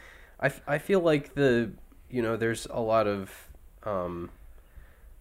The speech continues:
I'm, I feel like I'm gonna get flack from you from saying it's more complicated than that, but I do think it is more complicated than that. I mean,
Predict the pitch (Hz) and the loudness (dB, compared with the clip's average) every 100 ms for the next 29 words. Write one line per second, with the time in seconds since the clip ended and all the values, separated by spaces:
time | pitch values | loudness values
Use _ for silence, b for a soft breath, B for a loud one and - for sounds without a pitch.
0 | - - - - 113 113 - - - 127 | -20 -20 -20 -8 -6 -6 -8 -14 -4 -2
1 | 107 101 95 90 92 - 156 202 - 110 | 0 -2 -4 -4 -4 2 4 4 2 -2
2 | 98 113 98 113 107 98 85 110 104 - | -2 -2 -6 0 0 0 -4 -8 -8 -10
3 | - 110 95 - 165 156 101 98 87 82 | -6 -4 -2 0 0 0 0 0 0 -4
4 | 82 80 78 78 107 117 107 135 214 202 | -8 -6 -6 -8 -6 -2 0 -2 -6 -4
5 | 233 202 165 185 139 139 143 127 - 127 | -2 -2 0 0 0 0 2 2 0 -2
6 | 127 - 104 101 92 92 110 110 - 90 | -2 -4 -2 -2 -4 -2 -2 -2 -2 -4
7 | 92 87 | -2 -4